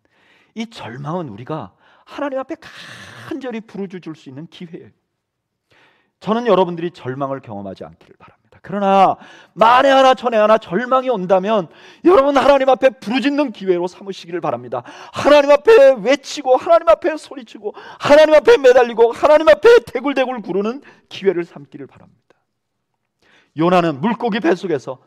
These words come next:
하나님 앞에 부르짖었다고 그럽니다. 그 결과가 어떤가? 요나서 이 장 십 절, 여호와께서 그 물고기에게 말씀하심에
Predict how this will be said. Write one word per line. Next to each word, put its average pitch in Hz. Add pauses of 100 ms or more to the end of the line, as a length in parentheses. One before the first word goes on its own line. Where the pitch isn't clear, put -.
(120)
하나님 202
앞에 208
부르짖었다고 190
그럽니다. - (360)
그 185
결과가 196
어떤가? 180
요나서 170
이 160
장 170
십 -
절, 196 (320)
여호와께서 170
그 160
물고기에게 208
말씀하심에 160